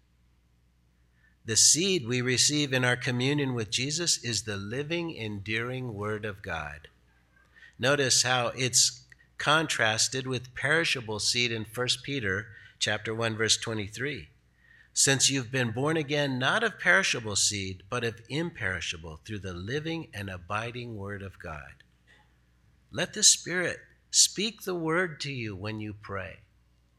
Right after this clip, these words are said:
and pray as you read the Word.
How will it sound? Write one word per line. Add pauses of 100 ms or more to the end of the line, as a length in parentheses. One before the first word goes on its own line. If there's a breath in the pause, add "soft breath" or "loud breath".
(440 loud breath)
and
pray (340)
as
you
read
the
Word.